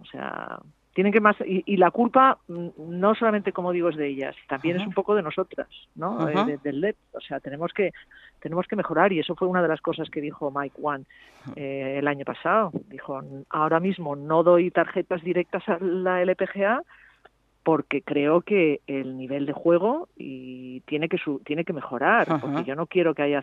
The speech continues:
Speaker 1: cinco jugadoras que vengan del circuito europeo y que las pobres no pasen un corte en la
Speaker 2: Claro,
Speaker 1: L P G A". Y
Speaker 2: claro.
Speaker 1: tenía toda la razón.
Speaker 2: Sí, porque además la,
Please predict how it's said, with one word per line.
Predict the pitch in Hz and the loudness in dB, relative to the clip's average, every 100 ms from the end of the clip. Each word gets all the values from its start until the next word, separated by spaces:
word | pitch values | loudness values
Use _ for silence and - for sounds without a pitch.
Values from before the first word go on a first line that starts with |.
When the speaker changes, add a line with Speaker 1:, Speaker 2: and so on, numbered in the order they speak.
| - | -4
Speaker 1:
cinco | - 175 160 151 | -4 -4 -4 -6
jugadoras | - 156 151 151 147 | -2 0 2 0 -2
que | 151 | -6
vengan | 147 151 139 | -8 -8 -8
del | 135 | -10
circuito | - - 139 | -8 -6 -2
europeo | 156 156 175 185 220 - _ _ _ _ _ | -2 0 2 2 0 -4 _ _ _ _ _
y | 156 | -8
que | - 135 | -4 -4
las | 123 | -2
pobres | 147 156 165 | -2 0 0
no | 185 | 2
pasen | 196 156 | 2 0
un | 135 | -4
corte | 139 131 135 | -4 -4 -6
en | 131 | -6
la | 131 127 | -6 -4
Speaker 2:
Claro, | 151 147 | -4 -6
Speaker 1:
L | 131 | -8
P | - | -8
G | |
A". | 156 - _ _ | -8 -10 _ _
Y | - | -10
Speaker 2:
claro. | - 165 | -6 -6
Speaker 1:
tenía | 127 131 143 | -6 -8 -2
toda | 190 | 0
la | 165 | 0
razón. | 113 - 196 214 - - - - | -4 -4 -4 -4 -8 -20 -20 -14
Speaker 2:
Sí, | - 247 | -2 -2
porque | - - 147 160 | -2 -2 0 2
además | 143 151 156 156 | 0 0 -2 2
la, | 170 | 2